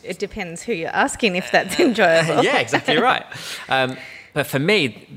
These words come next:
Speaker 2: what, what you guys do, I'd never really thought about it. Um, and it was only when the, the Sharks came on board that they were asking if we had, um, um, risk mitigation policies in place, if we got he-, health and po-, um,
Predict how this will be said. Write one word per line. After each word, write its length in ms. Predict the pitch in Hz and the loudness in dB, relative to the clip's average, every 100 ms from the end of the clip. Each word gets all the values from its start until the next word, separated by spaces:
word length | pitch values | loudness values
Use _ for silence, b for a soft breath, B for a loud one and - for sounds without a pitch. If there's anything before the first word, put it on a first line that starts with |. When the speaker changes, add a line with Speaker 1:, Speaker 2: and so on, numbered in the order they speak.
| 117 - | -20 -14
Speaker 2:
what, 220 | 131 151 | -2 -2
what 200 | 127 139 | 0 0
you 160 | 123 156 | 0 2
guys 160 | 147 | 0
do, 140 | 117 120 | 0 0
I'd 160 | 156 190 | 2 2
never 240 | 233 190 | 0 2
really 180 | 160 107 | 2 2
thought 280 | - 185 - | 2 2 2
about 260 | 85 62 | 0 -2
it. 100 | - - | -8 -6
Um, 320 | 110 110 107 | -4 -2 -4
and 140 | 113 | -4
it 60 | 117 | -2
was 100 | 120 | 0
only 180 | 139 127 | 2 2
when 200 | 113 107 | 2 2
the, 180 | 104 101 | 0 -2
the 80 | 107 | -4
Sharks 340 | - 110 - | 0 0 0
came 200 | 113 101 | -4 -2
on 100 | 95 | 0
board 280 | 104 147 110 | 4 4 4
that 120 | 104 | 0
they 160 | 101 101 | 0 2
were 100 | 104 | 2
asking 480 | 101 - 101 98 - _ _ _ _ _ - | 0 -4 -6 -6 -10 _ _ _ _ _ -6
if 200 | 113 - | -4 0
we 100 | 110 | 0
had, 320 | 113 151 110 | 0 -2 -2
um, 540 | 104 101 98 95 92 - B B B - | 0 2 0 0 -4 -10 B B B -4
um, 300 | 98 95 98 _ | -4 -4 -8 _
risk 320 | - 113 - 120 | -4 -2 -2 -4
mitigation 480 | 104 107 107 110 | -4 -2 -2 -2
policies 500 | 107 110 101 - 98 | -2 -2 -2 -2 -4
in 140 | 101 95 | -4 -4
place, 400 | - 85 87 - | -2 -2 -2 -6
if 100 | 101 | -2
we 120 | 110 | 2
got 220 | 117 104 | 2 2
he-, 100 | 107 | 0
health 340 | 110 104 107 107 | 0 0 -2 -6
and 220 | 95 - | -8 -6
po-, 180 | 123 - | -6 -4
um, 480 | 110 95 92 92 | -2 -2 -2 -6